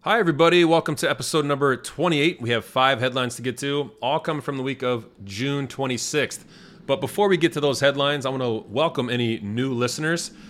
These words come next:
um, and I want to briefly introduce myself. My name is John Stamper. I'm a former homeschooler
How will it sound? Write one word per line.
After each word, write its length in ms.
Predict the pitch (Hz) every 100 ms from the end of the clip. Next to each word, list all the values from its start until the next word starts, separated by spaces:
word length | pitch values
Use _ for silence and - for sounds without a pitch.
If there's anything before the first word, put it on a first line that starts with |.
| - - -
um, 400 | 107 107 104 107
and 140 | 117 120
I 60 |
want 160 | 120 117
to 100 | 98
briefly 460 | 92 123 123 120
introduce 360 | 113 110 123 120
myself. 460 | 113 107 120 120 120
My 120 | 127
name 140 | 120
is 120 | 95
John 240 | 87 101 95
Stamper. 560 | - 131 127 135 123 - _ _ -
I'm 160 | 185
a 240 | 196 160 139
former 460 | - 139 147 127
homeschooler 720 | 113 139 139 - 165 185 196